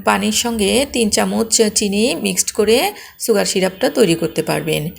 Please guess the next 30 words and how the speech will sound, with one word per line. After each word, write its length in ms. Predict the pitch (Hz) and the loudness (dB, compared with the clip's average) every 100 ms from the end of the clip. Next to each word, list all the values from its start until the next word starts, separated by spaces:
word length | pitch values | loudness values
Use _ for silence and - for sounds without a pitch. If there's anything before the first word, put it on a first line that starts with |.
| - - - - | -14 -18 -18 0
এরপর 320 | 240 240 247 | 0 4 4
এখানে 240 | 240 233 220 | 2 2 0
আমি 260 | 214 226 | 2 2
দ্বিতীয় 360 | 220 220 220 220 | 2 0 2 4
লেয়ারটা 440 | 208 208 - 220 | 4 2 2 0
দিয়ে 380 | 196 208 214 220 | 2 2 4 4
সু-, 200 | - 202 | 0 -2
সুগার 280 | - 220 202 | -2 0 0
সিরাপ 300 | - 208 196 | 0 0 0
দিয়ে 200 | 208 208 | 0 0
দিচ্ছি 440 | 196 190 - 262 | 0 -2 -2 2
এবং 220 | 247 214 | 2 2
তার 220 | 214 196 190 | 0 0 0
উপরে 260 | 185 208 | -2 -4
ক্রিম 340 | 220 196 190 185 | -2 -2 -2 0
দিয়ে 420 | 208 226 320 403 - - - | 0 2 2 -2 -8 -16 -4
এভাবে 340 | 202 190 196 208 | -2 -2 0 -2
একটি 220 | 208 220 | 0 0
নাইফ 400 | 185 185 185 - | 2 0 0 -2
দিয়ে 440 | 214 202 185 254 381 - - - - 190 | -2 2 2 2 0 -10 -18 -16 -8 -2
আমি 200 | 185 185 | 0 0
এটাকে 320 | 190 214 320 | 0 0 0
মিশিয়ে 360 | 220 - 180 | 0 0 0
দিচ্ছি। 500 | 160 156 - - 156 151 - - - - - _ _ _ _ _ - - 202 | 0 -2 -2 -2 -2 -4 -8 -18 -20 -20 -20 _ _ _ _ _ -20 -10 0
এরপর 420 | 226 208 202 190 | 0 2 0 2
আমি 380 | 185 190 277 339 | 0 0 0 0
তৃতীয় 300 | 247 226 196 | -2 2 2
লেয়ারটা 420 | 185 185 170 - 175 | 2 2 2 0 0
দিয়ে 200 | 170 160 | 0 0
দিচ্ছি। 520 | 156 - 165 156 | -2 -2 -2 -2